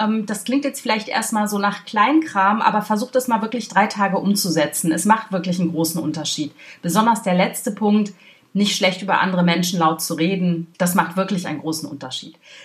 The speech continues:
So, genug gequatscht. Ich danke dir ganz herzlich, dass du mir zugehört hast. Ich freue mich total, wenn du mir bei Facebook oder bei Instagram schreibst,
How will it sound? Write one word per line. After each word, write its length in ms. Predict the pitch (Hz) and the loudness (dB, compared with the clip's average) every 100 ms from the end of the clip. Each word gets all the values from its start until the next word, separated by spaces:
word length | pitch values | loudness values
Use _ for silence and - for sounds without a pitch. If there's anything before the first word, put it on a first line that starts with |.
| - | -12
So, 480 | 220 339 247 170 - | -2 4 4 2 0
genug 260 | 294 285 339 | 4 4 4
gequatscht. 500 | - - 220 - - | 0 4 4 2 -8
Ich 120 | - | 0
danke 240 | 254 285 | 2 2
dir 80 | 233 | 2
ganz 300 | - 262 311 | 2 2 2
herzlich, 380 | 277 262 277 262 | 2 2 0 -2
dass 160 | 269 269 | -2 0
du 80 | |
mir 140 | 277 294 | 0 0
zugehört 500 | - 254 247 240 233 | -2 0 0 0 0
hast. 320 | 226 220 - | -2 -2 -6
Ich 260 | 208 - - _ _ | -10 -12 -16 _ _
freue 420 | - - 202 220 | -20 -2 2 2
mich 160 | 254 - | 2 -4
total, 580 | 240 - 202 202 214 233 - _ _ _ _ - | -10 -6 0 2 2 -2 -14 _ _ _ _ -2
wenn 180 | 214 220 | 2 2
du 120 | 214 | 4
mir 400 | 214 202 190 185 | 4 4 4 4
bei 200 | 156 147 | 2 2
Facebook 640 | - 254 - 240 233 220 | 0 -2 0 -2 -2 0
oder 180 | 180 170 | 0 2
bei 140 | 165 | 2
Instagram 540 | - 233 202 190 180 185 | 0 -2 -2 0 0 -2
schreibst, 680 | - 170 170 - - - | -2 2 2 0 -6 -12